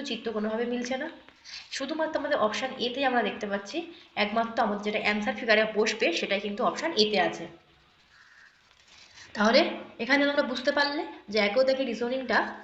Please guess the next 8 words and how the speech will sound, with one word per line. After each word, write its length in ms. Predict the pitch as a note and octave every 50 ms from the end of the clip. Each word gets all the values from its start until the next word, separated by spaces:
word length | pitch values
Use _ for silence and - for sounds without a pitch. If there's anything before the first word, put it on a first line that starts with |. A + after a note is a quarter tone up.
| - - _
চু-, 240 | - A#3+ G#3+ - A3 G3+
জিজ্ঞাসা 240 | G3 G#3+ A3 A#3 B3 B3
চিহ্ন 140 | C4+ B3+ C4 C4
স্থানে 180 | - B3+ A#3+ B3+ B3
কি 60 | B3+ B3 B3+
বসবে। 240 | C4 B3+ - - D#4+ E4+ - - - - _ _ _ _ _ _ _ - - - - - - - - _ _ _ _ _ _ - - - - - - - - - - - - - A#3
নেক্সট 220 | A#3+ G#3+ A3 - -
দেখো 220 | E3+ - - -